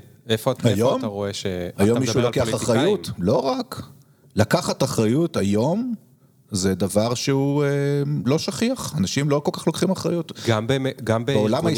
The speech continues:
Speaker 2: העסקי
Speaker 1: אתה מדבר?
Speaker 2: יותר, בעולם העסקי יותר, אבל
Speaker 1: כן.
Speaker 2: גם בעולם העסקי יותר ויותר אנחנו רואים אירועים שאנשים, אה, מבצעים פעולות ועושים טעויות ולא לוקחים אחריות, אלא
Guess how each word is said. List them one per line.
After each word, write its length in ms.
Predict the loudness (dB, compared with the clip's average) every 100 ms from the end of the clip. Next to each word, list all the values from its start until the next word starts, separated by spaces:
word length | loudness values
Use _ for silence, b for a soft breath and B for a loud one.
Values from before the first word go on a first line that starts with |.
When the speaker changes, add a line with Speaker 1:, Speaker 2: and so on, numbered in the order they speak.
| 0
Speaker 2:
העסקי 140 | 0
Speaker 1:
אתה 120 | 0
מדבר? 220 | 0 0 -2
Speaker 2:
יותר, 200 | -2 -2
בעולם 320 | 0 2 2
העסקי 320 | 0 -2 0
יותר, 400 | 0 2 2 2
אבל 140 | 2 0
Speaker 1:
כן. 120 | 0
Speaker 2:
גם 100 | 0
בעולם 300 | 2 2 0
העסקי 320 | -2 -4 0
יותר 260 | 0 0 0
ויותר 300 | 0 0 0
אנחנו 300 | 0 -2 -2
רואים 320 | 0 0 0
אירועים 460 | 0 0 -2 -4 -6 B B B -4
שאנשים, 640 | -2 0 -2 -2 0 0
אה, 340 | 0 0 0 0
מבצעים 540 | 0 -2 -4 -2 0
פעולות 520 | 0 -2 -4 -6 -6
ועושים 320 | -4 -2 -2 0
טעויות 600 | 0 0 0 -4 -4 -2
ולא 100 | -2
לוקחים 260 | -2 -4
אחריות, 420 | -2 0 0 0
אלא 160 | 0 0